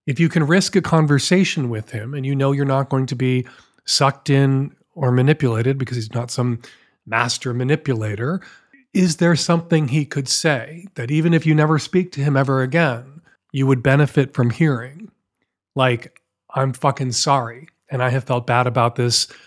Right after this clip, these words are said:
forever." Or is there something that you might say to him that will leave you feeling better,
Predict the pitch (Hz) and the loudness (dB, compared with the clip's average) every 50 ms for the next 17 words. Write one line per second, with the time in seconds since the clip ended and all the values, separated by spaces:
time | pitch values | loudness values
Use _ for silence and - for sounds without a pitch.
0 | _ _ _ _ _ _ - - 135 123 120 120 135 139 107 104 107 110 123 160 | _ _ _ _ _ _ -4 0 0 2 2 2 2 0 0 -4 -12 -12 -14 -16
1 | - _ _ _ _ _ _ 143 151 180 170 170 196 175 - - 190 185 175 - | -18 _ _ _ _ _ _ -2 -2 -2 0 0 -2 -2 0 0 -2 -2 0 -2
2 | 175 170 170 165 165 165 - - - - _ _ _ _ _ _ 135 143 190 214 | 0 0 2 2 0 0 -2 -8 -20 -20 _ _ _ _ _ _ -2 0 0 2
3 | 202 185 180 165 151 - - 180 165 151 151 135 120 190 262 254 180 120 113 135 | 2 0 0 0 -2 0 2 2 2 4 2 2 2 2 2 2 0 0 -4 -14
4 | 160 - _ _ _ - 135 131 139 147 143 143 143 170 170 175 175 147 147 165 | -20 -20 _ _ _ -4 -2 0 2 0 0 2 2 2 2 2 2 0 0 2
5 | 190 196 175 139 123 123 139 139 - _ _ _ _ _ _ _ - 135 127 123 | 2 2 2 0 0 -4 -8 -12 -16 _ _ _ _ _ _ _ -2 -2 0 0
6 | 120 123 117 120 117 110 110 107 107 117 | 0 0 0 0 0 0 0 -4 -6 -8